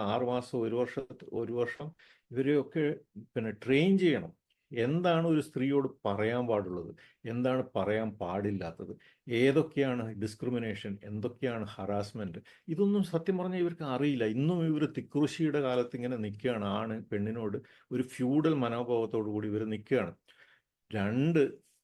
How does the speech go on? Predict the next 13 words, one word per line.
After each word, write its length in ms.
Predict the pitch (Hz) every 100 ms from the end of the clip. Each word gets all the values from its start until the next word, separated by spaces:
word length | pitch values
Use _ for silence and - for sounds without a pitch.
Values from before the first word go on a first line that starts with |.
| _ _ _ _ -
കുറ്റം 340 | 110 110 156 147
ചെയ്ത 240 | 127 123 120 101
ആൾക്കാരെ, 540 | 101 101 90 87 - - _ _ _
ഇപ്പൊ 160 | - 110
നമ്മുടെ 240 | 110 120 123 110
ഇപ്പം 220 | 117 120 107 113
അതിജീവിതയുടെ 560 | 107 107 123 127 127 113
കേസിൽ 360 | 113 110 120 113 110
ആ, 60 | 113 90 82 113 - -
ആ 60 | 110
കേസ് 220 | 113 117 101
നടന്നുകൊണ്ടിരിക്കുന്നുണ്ട്. 840 | 113 113 139 123 101 95 92 85 85 -
അതുപോലെ 720 | 110 104 123 127 135 143